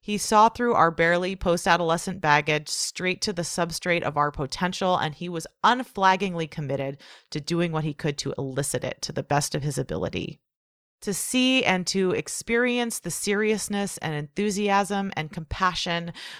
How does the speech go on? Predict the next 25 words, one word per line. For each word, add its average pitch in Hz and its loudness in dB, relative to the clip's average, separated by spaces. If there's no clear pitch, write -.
with 175 -4
which 185 -2
he 196 -2
treated 202 -2
his 175 -2
students 156 -6
taught 175 2
me 208 2
something 190 -2
crucial - -4
about 160 2
what 175 0
it - -4
means 147 -4
to 165 -8
be 165 -8
someone 147 -6
who 143 -6
invests 147 -4
in 160 -4
the 143 -4
best 143 0
of 143 -6
human 139 -2
beings. 135 -8